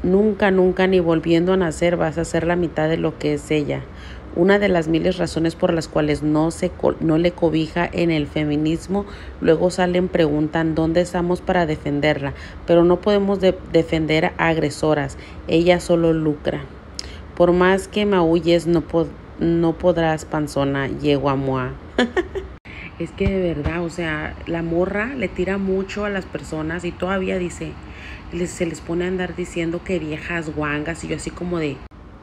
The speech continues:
"Güey, es neta, es neta que tú le estás diciendo viejas guangas a las personas que te tiran, no mames". Yo creo que esta ha de ser como la prima de Chepina Torres.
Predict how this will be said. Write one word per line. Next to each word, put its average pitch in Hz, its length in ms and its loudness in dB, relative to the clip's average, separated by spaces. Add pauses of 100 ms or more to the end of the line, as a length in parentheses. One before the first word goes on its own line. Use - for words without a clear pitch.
(320)
"Güey, 160 400 4 (120)
es 165 240 6
neta, 170 600 8 (460)
es 185 260 10
neta 196 320 10
que 202 100 6
tú 185 140 6
le 175 80 8
estás 180 240 6
diciendo 180 460 8
viejas 170 400 8
guangas 156 560 6
a 170 80 8
las 147 160 4
personas 143 420 -2
que - 80 0
te 151 160 2
tiran, 160 400 2 (540)
no 160 240 8
mames". 139 560 2 (280)
Yo 214 220 0
creo 180 480 -2
que 175 180 0
esta 170 220 -4
ha 190 60 -4
de 180 100 -8
ser 170 220 -4
como 196 260 -4
la 151 140 -2
prima 160 380 -2
de 175 120 -2
Chepina 151 460 -4
Torres. 135 500 -4